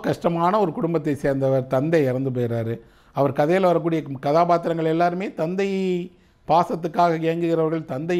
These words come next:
இல்லாதவர்கள், தந்தையை போன்ற ஒருவரை விரும்புகிறவர்கள்,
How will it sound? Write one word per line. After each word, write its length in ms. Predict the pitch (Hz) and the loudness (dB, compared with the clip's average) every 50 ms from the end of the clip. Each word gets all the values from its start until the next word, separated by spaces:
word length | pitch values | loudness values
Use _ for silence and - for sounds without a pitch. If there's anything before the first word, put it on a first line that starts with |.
| 165 165 | 0 0
இல்லாதவர்கள், 500 | 160 165 160 156 156 151 151 156 156 156 - - - _ _ _ _ - 143 | 2 2 2 2 0 0 0 -2 -4 -6 -8 -14 -20 _ _ _ _ 0 2
தந்தையை 340 | 151 170 180 202 208 202 185 160 208 | 2 4 4 4 4 4 2 2 2
போன்ற 220 | 202 202 214 214 214 196 175 | 2 2 2 2 2 4 4
ஒருவரை 340 | 170 170 170 170 165 170 170 165 156 | 4 4 4 4 4 4 2 2 0
விரும்புகிறவர்கள், 640 | 160 175 185 185 170 156 151 151 147 143 143 147 - | 0 0 0 0 0 0 0 0 -2 -2 -4 -6 -6